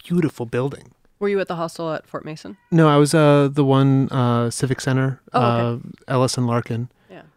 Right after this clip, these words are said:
Speaker 1: Uh, I actually lived there for about nine months in my two years of working with him.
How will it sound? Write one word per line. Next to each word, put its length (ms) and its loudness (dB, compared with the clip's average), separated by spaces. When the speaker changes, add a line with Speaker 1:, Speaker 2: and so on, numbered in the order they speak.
Speaker 1:
Uh, 100 -4
I 140 -2
actually 240 -4
lived 200 -4
there 140 -6
for 180 -10
about 240 -6
nine 240 -4
months 500 -6
in 160 -6
my 160 -4
two 180 -14
years 220 -10
of 180 -18
working 320 -10
with 140 -12
him. 180 -10